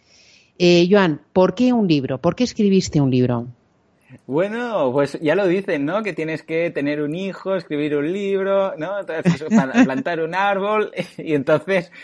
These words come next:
Speaker 2: yo hago caso de la sabiduría popular.
Speaker 1: <laughs>
Speaker 2: Yo creo que esto es una espinita que, que todo el mundo tiene, ¿no? El hecho de decir, "Ay, un libro, ¿no? Publicar un libro, ¿no? Qué, qué bonito, qué bien que queda, qué todo", ¿no?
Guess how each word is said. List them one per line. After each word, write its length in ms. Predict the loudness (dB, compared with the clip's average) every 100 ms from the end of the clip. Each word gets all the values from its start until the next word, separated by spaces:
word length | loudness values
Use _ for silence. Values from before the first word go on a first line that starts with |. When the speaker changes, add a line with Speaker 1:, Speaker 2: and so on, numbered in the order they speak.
| -16 -4
Speaker 2:
yo 180 | 0 2
hago 320 | 0 -2 -2
caso 280 | -4 -2 -2
de 100 | 0
la 260 | 0 -2
sabiduría 640 | -4 -4 -2 -2 -2 -4 -6
popular. 460 | -4 -2 -2 0
Speaker 1:
<laughs> 460 | 0 0 -2 -2 0
Speaker 2:
Yo 180 | 0 4
creo 180 | 2
que 80 | 2
esto 320 | -4 -2 0
es 160 | 0 -2
una 260 | -8 -6 -6
espinita 760 | -4 -4 -2 -2 0 2 0
que, 300 | 0 2 2 0
que 80 |
todo 120 | -2 -2
el 60 |
mundo 200 | -4 -2
tiene, 260 | -2 -2 -4
¿no? 300 | -6 -8 -10
El 180 | -8 -8
hecho 180 | -4 -2
de 80 |
decir, 280 | -2 -4 -10 -10
"Ay, 200 | -10 -6
un 180 | -4 -4
libro, 320 | -4 -4 -6
¿no? 160 | -8 -10
Publicar 380 | -10 -8 -6 -6
un 100 | -4
libro, 320 | -4 -6 -8
¿no? 180 | -10 -10
Qué, 240 | -10 -8
qué 80 | -8
bonito, 440 | -6 -6 -6 -6
qué 80 | -6
bien 180 | -6 -8
que 140 | -12
queda, 400 | -8 -6 -6 -8
qué 100 | -10
todo", 340 | -4 -2 -2 -6
¿no? 180 | -10